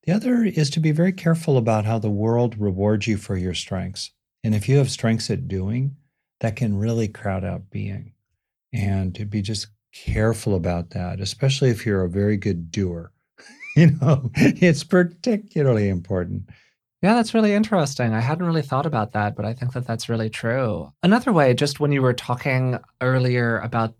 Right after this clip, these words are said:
Speaker 2: the way people are when they're in the green zone versus in the red zone,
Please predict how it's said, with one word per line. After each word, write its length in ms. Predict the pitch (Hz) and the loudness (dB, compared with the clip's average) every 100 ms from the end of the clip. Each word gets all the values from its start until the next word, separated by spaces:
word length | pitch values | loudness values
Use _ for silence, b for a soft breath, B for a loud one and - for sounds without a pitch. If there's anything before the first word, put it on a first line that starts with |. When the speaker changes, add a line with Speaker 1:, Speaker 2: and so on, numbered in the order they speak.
| _ _ _ _ _ - | _ _ _ _ _ -10
Speaker 2:
the 160 | 127 | -4
way 300 | 117 123 123 | 0 2 0
people 440 | 120 - 127 113 - | -2 -6 -4 -4 -2
are 360 | 113 113 117 117 | 0 2 4 2
when 420 | 117 110 113 110 | 0 0 0 -2
they're 220 | 113 - | -2 -2
in 140 | 117 | -2
the 100 | 117 | -4
green 280 | 110 117 117 | -4 -2 -2
zone 340 | 117 123 127 120 | 0 0 0 -2
versus 340 | 113 120 110 | -6 -6 -4
in 120 | 113 | -4
the 100 | 110 | -2
red 180 | 113 110 | -2 -2
zone, 380 | - 123 131 | -2 0 0